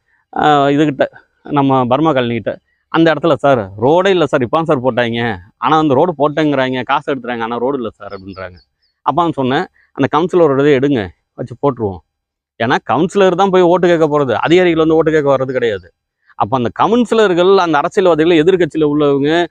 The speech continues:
"மக்களுக்காக நாங்க தான் உழைச்சோம்னு சொல்லி வரவங்க, நாங்க உழைக்கிறதுக்கு வந்திருக்கோம்னு சொன்னவங்க, வானத்துல இருந்து நாங்க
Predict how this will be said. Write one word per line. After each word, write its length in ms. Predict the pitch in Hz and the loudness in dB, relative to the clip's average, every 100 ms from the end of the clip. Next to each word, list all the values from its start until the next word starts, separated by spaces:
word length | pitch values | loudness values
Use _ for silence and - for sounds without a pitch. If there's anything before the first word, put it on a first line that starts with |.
| _ - | _ -4
"மக்களுக்காக 500 | 151 - 190 170 175 | -4 0 2 2 2
நாங்க 200 | 160 165 | 0 0
தான் 140 | 165 | 0
உழைச்சோம்னு 360 | 151 160 175 156 | 0 -2 -2 -2
சொல்லி 200 | 156 139 | 0 0
வரவங்க, 520 | 139 143 139 143 165 | 2 2 0 0 0
நாங்க 220 | 156 147 | 0 0
உழைக்கிறதுக்கு 540 | 156 151 165 170 151 143 | 0 0 -2 -4 -6 -4
வந்திருக்கோம்னு 400 | 160 151 151 143 | -4 -4 -6 -6
சொன்னவங்க, 240 | 139 147 | -6 -2
வானத்துல 320 | 139 156 165 160 | 0 0 -2 -2
இருந்து 140 | 165 | 0
நாங்க 140 | 151 | -2